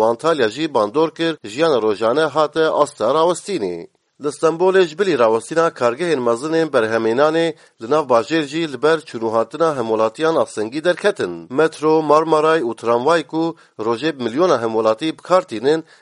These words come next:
ji ber têkçûna sîstema kehrebeyê kar nekirin. Piştî têkçûna sîstema elektrîkê,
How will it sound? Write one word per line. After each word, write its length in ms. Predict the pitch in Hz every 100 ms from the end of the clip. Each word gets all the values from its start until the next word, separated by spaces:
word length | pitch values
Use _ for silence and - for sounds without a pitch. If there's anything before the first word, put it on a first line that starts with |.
| -
ji 160 | 113 143
ber 80 |
têkçûna 520 | 151 123 113 175 165 151
sîstema 400 | - - 170 123
kehrebeyê 560 | 110 104 110 143 160
kar 300 | 156 117 131
nekirin. 600 | 180 196 113 90 82 95 -
Piştî 340 | 196 - 185 175
têkçûna 480 | 131 - 170 170 160
sîstema 420 | 147 - 196 151
elektrîkê, 540 | 110 104 147 160 165